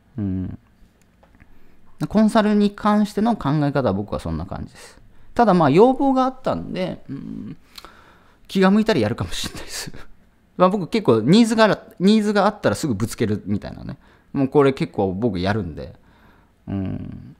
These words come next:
ただ、い-、こ-、今月は無理ですね。さすがに。<laughs> ドリアカ売るんで。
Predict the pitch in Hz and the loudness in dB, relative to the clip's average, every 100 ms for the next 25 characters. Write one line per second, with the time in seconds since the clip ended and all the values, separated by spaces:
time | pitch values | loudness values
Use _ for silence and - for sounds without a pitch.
0 | _ 202 165 160 185 185 - 240 226 - | _ 0 2 0 -6 -10 -4 -2 0 0
1 | 381 403 403 381 339 277 220 - - - | 2 4 4 4 6 6 4 -2 -10 -12
2 | - 120 120 110 95 90 - _ - - | -6 -4 -2 -4 -4 -6 -12 _ -20 -10
3 | 107 - - - - - - _ 117 110 | -8 -8 -12 -16 -20 -20 -20 _ -8 0
4 | 123 135 131 117 117 82 67 | 4 4 4 0 0 -4 -8